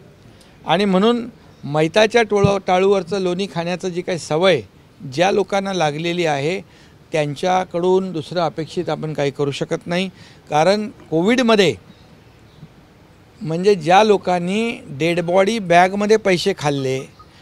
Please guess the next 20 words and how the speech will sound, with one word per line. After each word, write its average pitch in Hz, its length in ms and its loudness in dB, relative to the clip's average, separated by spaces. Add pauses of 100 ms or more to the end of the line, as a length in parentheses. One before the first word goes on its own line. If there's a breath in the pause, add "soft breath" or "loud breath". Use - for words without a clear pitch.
(200 soft breath)
ज्यांनी 170 280 2
तीनशे 196 460 -2
ग्रामची 202 440 0
खिचडी 185 340 -4
शंभर 185 380 0
ग्रॅम 208 380 2
देण्यामध्ये 202 440 -2
पैसे 175 360 -4
खाल्ले, 143 460 -2 (480 loud breath)
ज्यांनी 185 220 0
ऑक्सिजन 202 540 0
प्लांटमध्ये 208 580 2
पैसे 190 440 -2
खाल्ले 151 440 0 (560 loud breath)
आणि 165 240 0
आता 175 300 0
ते 226 80 2
बाहेर 208 260 6
येत 226 180 4
आहे 170 160 6